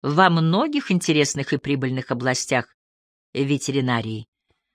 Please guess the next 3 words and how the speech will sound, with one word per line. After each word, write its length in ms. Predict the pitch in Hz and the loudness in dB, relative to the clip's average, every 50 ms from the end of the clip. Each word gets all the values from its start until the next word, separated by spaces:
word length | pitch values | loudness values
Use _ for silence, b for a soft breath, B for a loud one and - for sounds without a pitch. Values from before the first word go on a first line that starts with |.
| _ _ _ _ _ _ _ - | _ _ _ _ _ _ _ 0
Например, 500 | 175 202 202 - 214 233 262 330 359 - - | 2 2 4 4 4 4 4 2 2 2 2
лечить 760 | - 175 190 180 - - - 277 320 - - - - - - _ | 4 4 4 2 2 0 0 0 0 -2 -6 -8 -10 -10 -8 _
травмы 480 | - 143 135 131 127 120 127 127 123 | 0 2 4 4 2 2 -2 -4 -4